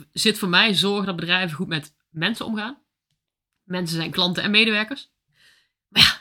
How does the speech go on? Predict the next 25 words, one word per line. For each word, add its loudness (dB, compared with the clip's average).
dat -20
is -14
een -8
vrij -4
wollige -2
droom. -4
Dus -6
al -8
vrij 4
snel -4
realiseerde -2
ik -6
me, -6
ja, -6
hm, -12
als -12
ik -14
toch -12
bedrijven 2
wil -4
overtuigen 0
van -4
het -6
belang -4
van -6